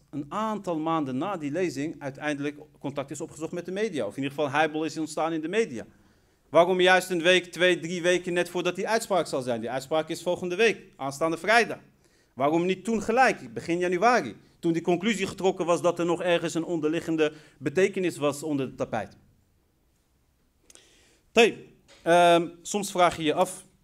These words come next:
hè, of ze daar bij de N C T V niks beters te doen hebben. Ik bedoel, er zijn P V V-politici. Niet stemmers, hè, het gaat niet om stemmers, het gaat om politici, bestuurders in sommige gevallen, die openlijk spreken over het afbranden van moskeeën.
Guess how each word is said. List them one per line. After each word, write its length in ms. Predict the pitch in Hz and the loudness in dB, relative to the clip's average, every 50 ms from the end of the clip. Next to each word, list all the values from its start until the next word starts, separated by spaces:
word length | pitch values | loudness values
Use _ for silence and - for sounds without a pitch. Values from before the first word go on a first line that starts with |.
| _ _ _ _ _ _ | _ _ _ _ _ _
hè, 200 | - 139 165 196 | -2 0 0 0
of 160 | - - 147 | 0 -2 -6
ze 140 | - - 151 | -8 -4 0
daar 180 | 139 147 143 139 | 2 4 4 4
bij 140 | 143 139 135 | 4 2 0
de 140 | 143 139 | 0 -2
N 40 | 147 | -4
C 200 | 143 - 147 135 | -4 -2 -4 -4
T 160 | 139 135 120 | -4 -6 -6
V 140 | - 147 139 | -2 -2 0
niks 200 | 139 135 131 131 | 0 0 -2 -2
beters 320 | 127 143 147 143 139 123 - | 0 0 0 0 -2 -8 -12
te 100 | 135 123 | -10 -8
doen 160 | 123 127 120 | -6 -4 -4
hebben. 220 | 117 107 98 90 - - - | -4 -4 -8 -10 -14 -16 -14
Ik 140 | 135 123 | -14 -12
bedoel, 360 | 123 131 120 139 139 143 139 - | -10 -8 -8 -6 -6 -8 -8 -12
er 100 | - 131 | -14 -10
zijn 260 | 117 139 147 139 139 - | -6 -6 -6 -6 -4 -4
P 60 | 160 | -4
V 280 | 147 139 147 143 120 | -4 -4 -4 -10 -10
V-politici. 1040 | - - 143 143 139 139 139 139 139 135 135 151 165 - 131 120 - 139 156 - - _ _ _ _ _ _ _ _ _ _ _ _ _ _ _ _ _ _ _ | -8 -6 -6 -6 -6 -8 -10 -8 -6 -4 -4 -4 -6 -8 -10 -12 -12 -14 -16 -18 -20 _ _ _ _ _ _ _ _ _ _ _ _ _ _ _ _ _ _ _
Niet 280 | - 135 180 208 196 - | -8 -6 -6 -6 -6 -4
stemmers, 640 | - - 196 202 202 214 226 226 220 - - - - _ _ _ _ _ _ _ _ _ | 0 4 4 4 6 6 4 4 2 -2 -8 -12 -18 _ _ _ _ _ _ _ _ _
hè, 100 | - 123 | -10 -8
het 240 | 139 156 151 151 - | -8 -8 -10 -10 -4
gaat 140 | - 135 147 | -4 -2 -2
niet 100 | 165 170 | -2 -4
om 80 | 180 | -4
stemmers, 280 | 160 - 180 185 175 - | -2 -2 -2 -2 -2 -2
het 100 | 170 160 | -2 -2
gaat 100 | 165 139 | -2 -2
om 60 | 143 | 0
politici, 520 | 160 160 175 208 202 196 190 - 214 214 | 2 2 2 2 0 -4 -6 -6 -6 -6
bestuurders 500 | - 135 - - - 190 208 202 202 190 | -4 -4 -6 -4 -2 -4 -4 -2 -4 -4
in 80 | 196 185 | -4 -2
sommige 260 | 185 202 - 294 202 | 0 0 -2 -2 -4
gevallen, 380 | - - - 202 202 214 226 220 - - - - - - - _ _ _ _ | -6 0 4 4 4 4 2 -2 -4 -14 -20 -20 -20 -20 -20 _ _ _ _
die 600 | 143 139 196 240 269 277 277 262 - - - _ _ _ _ _ _ | -12 -4 0 2 4 4 4 2 -2 -8 -16 _ _ _ _ _ _
openlijk 580 | - 262 302 311 - - 240 233 226 202 196 | 6 8 8 8 6 2 0 0 0 0 0
spreken 560 | - - - - 196 220 262 285 262 - 240 208 | -2 -6 -2 2 6 6 6 6 4 2 2 4
over 240 | 226 202 208 214 | 4 2 2 0
het 240 | 202 196 202 - - | -4 -4 -6 -2 2
afbranden 560 | - 262 226 165 147 196 214 233 220 180 185 | 4 4 4 4 2 0 2 2 2 0 -2
van 160 | - 214 208 208 | -2 -2 -2 -2
moskeeën. 520 | 208 202 - - 220 214 196 131 104 - | -2 -4 -2 2 2 2 2 2 -2 -8